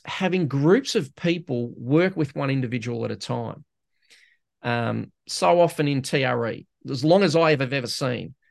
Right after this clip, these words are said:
I've never seen maybe one person who's the therapist, the provider, working with someone. Maybe they get one other person to come and help at a,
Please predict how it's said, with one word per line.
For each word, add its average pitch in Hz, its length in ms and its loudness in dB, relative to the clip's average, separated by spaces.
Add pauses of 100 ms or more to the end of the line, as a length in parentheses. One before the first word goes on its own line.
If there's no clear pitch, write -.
(120)
I've 156 200 6
never 185 220 2
seen 151 480 -2
maybe 156 320 0
one 156 400 0
person 143 400 -2
who's 131 160 -4
the 127 100 -4
therapist, 135 600 -4
the 110 180 -16
provider, 123 580 0
working 147 460 2
with 131 120 -2
someone. 127 320 -4
Maybe 175 280 2
they 135 160 0
get - 160 -4
one 127 200 -4
other 123 160 -2
person 123 400 -2
to 117 80 -10
come 127 220 -6
and 101 100 -10
help 113 280 -6 (360)
at 127 140 -2
a, 120 180 -4